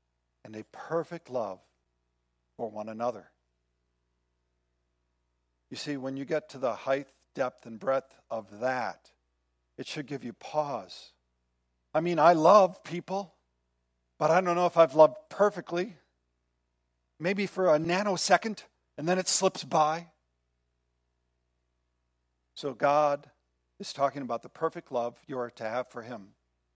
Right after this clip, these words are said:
and the perfect love for one another. It says, "Jesus answered perfectly."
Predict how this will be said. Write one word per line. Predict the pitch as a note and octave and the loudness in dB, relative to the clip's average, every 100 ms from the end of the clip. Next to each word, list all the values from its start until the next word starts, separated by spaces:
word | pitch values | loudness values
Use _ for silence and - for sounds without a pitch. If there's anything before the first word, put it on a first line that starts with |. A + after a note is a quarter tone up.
| _ _ _ | _ _ _
and | - | -14
the | A3 | -12
perfect | - D3+ D3 - | -8 -8 -8 -2
love | C#3+ C3 A2+ _ _ _ _ _ _ _ | 2 2 0 _ _ _ _ _ _ _
for | B2+ | -8
one | A2 A2+ | -6 -8
another. | G#2+ A2+ A2 - _ _ _ _ _ _ _ _ _ _ _ _ _ _ _ _ _ _ _ _ _ _ _ _ _ | -6 -8 -10 -16 _ _ _ _ _ _ _ _ _ _ _ _ _ _ _ _ _ _ _ _ _ _ _ _ _
It | - - | -12 -2
says, | D3+ B2+ - | -2 -2 -12
"Jesus | - D3+ G3 F3 F#3 - | -16 -8 -8 -8 -14 -14
answered | C#3 C#3+ - C#3 C3 - _ _ _ _ _ _ _ _ _ _ _ _ _ _ _ _ _ _ _ _ _ _ _ _ _ _ _ _ _ | -12 -12 -8 -10 -10 -16 _ _ _ _ _ _ _ _ _ _ _ _ _ _ _ _ _ _ _ _ _ _ _ _ _ _ _ _ _
perfectly." | - D3+ - - F#2 F2 | -12 -12 -12 -18 -20 -20